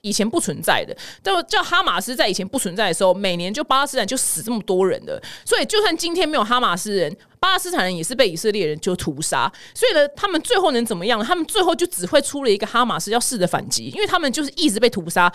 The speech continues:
只是国际新闻并没有报道。他是拿出了那张表格给大家看说，这就是白纸黑字啊，每年巴勒斯坦有这么多人被屠杀。但是呢，他还就是很幽默说，啊，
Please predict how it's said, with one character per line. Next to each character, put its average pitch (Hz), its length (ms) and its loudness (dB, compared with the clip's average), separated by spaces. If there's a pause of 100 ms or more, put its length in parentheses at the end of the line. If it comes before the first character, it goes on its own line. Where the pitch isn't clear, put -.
(160)
只 240 120 -8
是 294 60 -4 (140)
国 247 140 0
际 415 140 0
新 320 160 -2
闻 240 100 -2
并 262 160 0
没 202 60 -2
有 185 100 -2
报 170 240 2
道。 - 140 -12
他 311 100 0
是 403 180 0 (100)
拿 220 140 2
出 339 140 -2
了 277 80 0
那 277 140 -2
张 254 180 0
表 160 260 0
格 170 200 -2
给 170 120 -4
大 220 140 2
家 247 60 2
看 254 200 -4
说， 196 280 2
这 415 100 -4
就 370 100 2
是 339 120 -2
白 202 200 0
纸 208 200 -6
黑 208 180 0
字 226 180 -4
啊， 170 160 2 (220)
每 214 160 2
年 226 100 -2
巴 349 200 2
勒 349 40 2
斯 349 120 -6
坦 233 200 0
有 175 120 -4
这 - 180 -2
么 262 80 2
多 285 180 2
人 233 120 2
被 240 100 2
屠 180 180 -6
杀。 190 300 2 (300)
但 370 120 0
是 370 120 4
呢， 285 120 4
他 359 160 2
还 262 160 2
就 294 160 -4
是 294 60 0
很 202 140 -2
幽 202 140 -2
默 220 160 2
说， 196 100 -4
啊， 220 320 2